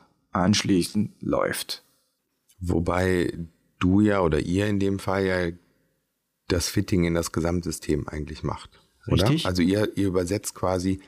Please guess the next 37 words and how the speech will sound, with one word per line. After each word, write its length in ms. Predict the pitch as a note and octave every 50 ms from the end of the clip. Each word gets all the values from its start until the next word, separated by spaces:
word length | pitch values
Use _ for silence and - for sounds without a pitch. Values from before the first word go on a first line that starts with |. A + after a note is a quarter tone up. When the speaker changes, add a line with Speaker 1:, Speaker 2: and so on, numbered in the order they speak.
| - - _ _ _ -
Speaker 2:
von 180 | - G2 G2
der 100 | G2 F2+
Kundenanforderung 1080 | F2 - - A#2 B2+ C3 A#2 A2 G#2 F#2+ - G2+ G2 F#2+ G2 F#2+ F#2+ G2 A2 B2+ D3 D#3 _ _ _ _ _ _ _ _ _ _ _ _ -
und 200 | - G2 G2 F#2
löst 360 | F#2 F#2+ G2+ A2 A2 - -
es 100 | G2 -
dann 400 | - F2 F2 F2 F2 F2+ F#2 G2 -
in 160 | - F2+ E2+
dem 160 | E2 E2+ E2+ D#2+
Fall 220 | - E2+ E2 E2
halt 180 | E2 E2 D#2 F2
mit 100 | E2 D#2
einem 160 | D#2+ E2+ F2
Mini-Booster. 640 | F2 E2+ E2+ D#2 D#2 D#2 D#2 D#2 - - - - - _ _ _ _ _ _
Speaker 1:
Genau. 340 | - C#3 A#2 D2+ C2+ E2 - - _ - - - - - -
Also 220 | - A2 G#2+ A#2+ G2+
der 320 | B2 - - - - -
Kunde 260 | - C3+ C#3+ C#3+ B2 A#2
kommt 220 | - B2 A#2+ A#2
mit 140 | A2+ G#2 -
einer 120 | - -
Anforderung 480 | - A#2 A#2 - - A2 G#2+ G#2+ F#2+ F2+
an 140 | C2 C#2 D#2
uns. 400 | G2 C3+ E3 G3 G3+ - - - - - - - - - - - -
Äh, 160 | A#2+ A2 G#2+
wir 180 | G2+ A#2+ A#2 A2+
haben 220 | G#2+ G#2 A2+ A2
einen 80 | G#2+ G#2
gewissen 340 | G2 F#2+ F#2+ A2+ G#2+ A#2 G#2+
strategischen 640 | G2+ - - G2+ G2 - G#2+ G2 - E2+ F2+ F#2+ E2+
Fahrplan 640 | - F2 E2+ B2 C3+ - A#2+ A#2+ B2+ C#3+ D#3+ D#3 - - - - - - - - -
und 420 | - A2+ A2 G#2+ G#2+ G#2 - -
anhand 400 | G#2+ G2 F#2+ A#2+ G#2 G2+ - G2+
den 280 | G2 G#2 G#2+ A2 G#2 -
orientieren 640 | - F#2+ G2 G#2+ F#2+ F#2 E2 E2+ - C3 C#3 C#3
wir 160 | C3+ C#3+ -
uns 380 | - B2 B2+ C3 B2+ - - -